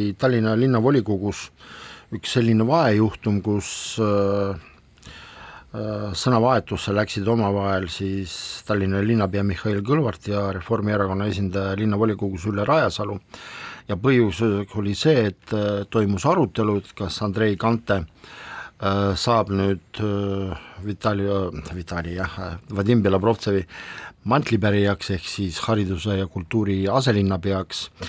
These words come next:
Ja selle arutelu käigus siis Ülle Rajasalu siis ütles järgmiselt, et mul on üks küsimus seoses nõndanimetatud Andrei Kantega.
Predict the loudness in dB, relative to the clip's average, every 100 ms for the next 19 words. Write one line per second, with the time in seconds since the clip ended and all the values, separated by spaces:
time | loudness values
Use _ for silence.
0 | -12 -16 -10 -4 -2 2 4 4 0 _
1 | _ 0 2 2 0 2 2 2 0 -2
2 | -6 -4 -2 0 2 2 0 -2 -4 -4
3 | -6 -8 -6 -6 -8 -10 -12 -8 -8 -6
4 | -6 -2 0 2 0 -4 -6 -8 -12 -14
5 | -20 -20 -18 -16 -16 -16 -6 0 4 4
6 | 4 2 2 0 -2 -6 -12 -2 2 4
7 | 4 2 -2 -8 -8 -4 0 2 0 -2
8 | -6 -6 -8 -12 -10 0 4 4 4 4
9 | 4 4 0 -6 -6 -6 -4 -2 2 2
10 | 2 0 -2 -4 -6